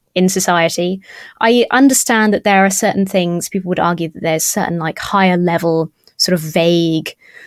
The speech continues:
you know, uh, things like not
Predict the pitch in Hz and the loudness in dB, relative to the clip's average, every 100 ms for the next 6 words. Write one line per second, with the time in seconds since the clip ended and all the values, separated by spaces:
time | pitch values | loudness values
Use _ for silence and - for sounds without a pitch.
0 | - _ 190 156 156 151 - 160 151 147 | -20 _ 0 2 0 -2 -2 0 0 -4
1 | - - - 180 170 - 160 156 - - | -8 -10 -4 -2 -2 -2 -2 -4 -10 -20
2 | - _ _ _ - 175 196 - | -20 _ _ _ -6 2 2 2